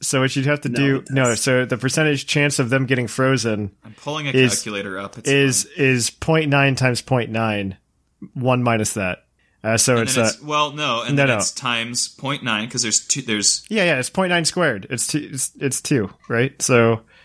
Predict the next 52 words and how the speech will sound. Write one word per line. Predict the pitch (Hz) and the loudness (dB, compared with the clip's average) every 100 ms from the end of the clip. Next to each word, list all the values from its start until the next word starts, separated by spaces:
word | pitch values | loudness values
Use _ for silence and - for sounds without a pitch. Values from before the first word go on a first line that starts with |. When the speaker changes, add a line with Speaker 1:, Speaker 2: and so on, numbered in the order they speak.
| - | -4
Speaker 1:
so | 143 | -2
it's | - | 0
one | 143 151 | 0 2
Speaker 3:
Yeah. | |
Speaker 1:
minus | 147 143 | 2 2
point | - 156 | 2 0
nine | 135 123 | 2 0
squared. | - 117 98 - _ _ _ - | 0 -2 -2 -8 _ _ _ -8
Speaker 3:
So | - 151 143 | -4 -2 -4
you | 139 147 | -6 -4
have | 180 170 | -2 -2
a | 156 | -4
roughly | 135 131 151 151 143 139 123 | -6 -4 -4 -6 -6 -4 -2
sixty-five | - 160 - 170 - 139 131 131 123 - | 0 -2 -4 -10 0 4 4 2 -4 -12
percent | 139 127 127 123 | -2 0 0 -2
chance | - 120 113 110 - | -4 -2 0 0 0
that | 113 107 | -2 -4
nothing | 107 104 107 104 | -4 -4 -6 -4
gets | 101 | -6
frozen. | - 98 92 67 64 - | -6 -6 -4 -6 -8 -4
Speaker 1:
Yes. | 139 120 - - _ _ _ _ - | -2 0 -2 -4 _ _ _ _ -2
Speaker 2:
Okay, | 180 175 156 | 0 0 0
sixty-five | 160 165 180 160 165 156 143 | 0 0 0 0 2 0 0
that | 139 | 0
nothing | 147 151 135 | 0 0 -2
gets | 135 | -2
frozen, | - 123 131 160 | -2 -2 0 0
Speaker 1:
And | 165 | 2
Speaker 2:
and | |
Speaker 1:
so | 143 165 | 2 2
Speaker 2:
then | 160 | 2
thirty-five. | 151 135 170 160 | 2 2 2 2
Speaker 1:
thirty-five | 147 143 135 | 2 0 -2
percent | 123 127 113 | -2 -2 -2
chance | 120 117 | -2 0
you | 160 | 0
Speaker 2:
All | |
Speaker 1:
get | |
Speaker 2:
right, | 139 | 0
that's | 147 | 0
Speaker 1:
frozen. | 165 | -2
Speaker 2:
even | 147 | 0
better | 196 | 0
Speaker 1:
It's | 165 | 0
Speaker 2:
than | 147 | 0
Speaker 1:
better | 220 | 0
than | 185 | 0
Speaker 2:
twenty. | 147 139 87 | 0 -2 -4
Speaker 1:
twenty. | - | -6
Yeah, | 139 135 | -2 0
Speaker 2:
Sure. | 208 | 2
Speaker 1:
yeah, | 151 | 0